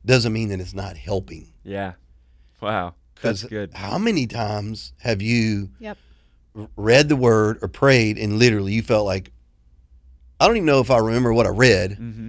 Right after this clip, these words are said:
Speaker 1: and I sure didn't get anything out of it. I prayed, and there's a, a glass ceiling. God,
Speaker 2: Yeah.
Speaker 1: I didn't even know if you're, are you there? Hello? Hello?"
Speaker 3: Mm-hmm.
Speaker 1: Like, God is nowhere to be found. But it doesn't mean that it wasn't working.
Speaker 2: Hmm.
Speaker 1: And so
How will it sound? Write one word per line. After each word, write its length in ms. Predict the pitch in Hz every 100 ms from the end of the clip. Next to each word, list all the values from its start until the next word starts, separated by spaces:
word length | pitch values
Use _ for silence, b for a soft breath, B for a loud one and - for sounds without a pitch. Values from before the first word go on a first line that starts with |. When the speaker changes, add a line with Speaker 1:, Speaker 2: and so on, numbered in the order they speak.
| 113
Speaker 1:
and 120 | 110
I 60 | 104
sure 260 | - 170 190
didn't 180 | 175
get 120 | 143 135
anything 320 | 127 113 110
out 220 | 117 110
of 140 | 95
it. 120 | 95 -
I 60 | 104
prayed, 540 | - 180 156 127 123 -
and 200 | 117 117 _ _ _ -
there's 300 | 95 127 104
a, 160 | 101 95 -
a 120 | 104
glass 360 | 101 120 127 120
ceiling. 520 | 135 143 113 98 95
God, 240 | 104 107
Speaker 2:
Yeah. 80 | 113
Speaker 1:
I 40 |
didn't 140 | 131 113
even 180 | 110 110
know 120 | 104
if 100 | 104
you're, 180 | 101 92 b b b b
are 80 | 113
you 120 | 131 185
there? 520 | 240 233 214 190 - _ -
Hello? 520 | 208 233 208 175 185 _ -
Hello?" 320 | 214 214 185
Speaker 3:
Mm-hmm. 80 | 139
Speaker 1:
Like, 160 | 127
God 220 | 117 131 117
is 120 | 113
nowhere 280 | 127 120 110
to 60 |
be 120 | 104
found. 480 | 101 139 123 98 98 b b b b b b
But 120 | 139
it 60 | 131
doesn't 260 | 147 127
mean 140 | 127 127
that 100 | 104
it 80 | 87
wasn't 280 | 104 101 85
working. 420 | 123 120 58 101 _
Speaker 2:
Hmm. 200 | 101 87 _ _
Speaker 1:
And 420 | 104 104 104 98 98 -
so 560 | - 123 101 101 101